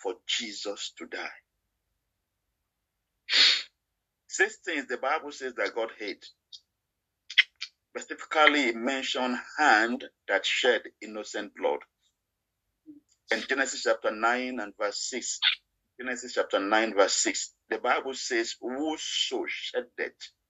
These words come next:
man's blood, by man shall his blood be shed. For in the image of God made he,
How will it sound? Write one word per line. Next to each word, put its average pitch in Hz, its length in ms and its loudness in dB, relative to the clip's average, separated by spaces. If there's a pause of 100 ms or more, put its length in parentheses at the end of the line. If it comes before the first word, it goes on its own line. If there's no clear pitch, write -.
(320)
man's 117 320 2 (100)
blood, 110 240 2 (100)
by 101 160 6
man 117 480 4
shall 92 220 2
his - 260 -16
blood 101 240 6 (100)
be 85 60 -12
shed. 85 340 4 (1040)
For 123 180 4
in 123 120 -2
the 117 180 -2
image 165 360 -4
of 117 200 -4
God 131 300 2
made 131 340 -4
he, 123 200 -6